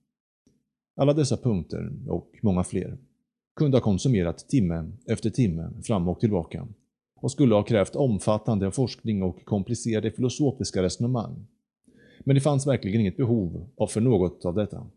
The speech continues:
Allt jag behövde göra var att fortsätta att säga: "Frågan är inte om offentliga skolor är bra eller dåliga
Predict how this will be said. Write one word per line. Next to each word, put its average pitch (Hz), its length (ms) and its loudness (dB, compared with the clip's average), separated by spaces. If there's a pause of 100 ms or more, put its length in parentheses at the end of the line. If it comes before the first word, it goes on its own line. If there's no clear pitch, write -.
(340)
Allt 107 200 2
jag 107 100 4
behövde 117 220 2
göra 85 360 -2 (180)
var 120 160 0
att 87 140 0
fortsätta 95 640 -4 (120)
att - 80 -10
säga: - 340 -4 (1200)
"Frågan 113 540 2 (120)
är 107 140 4
inte 92 500 0
om 101 160 2
offentliga 104 560 2
skolor 92 480 0
är 113 80 2
bra 87 420 -2
eller 95 120 2
dåliga 123 500 0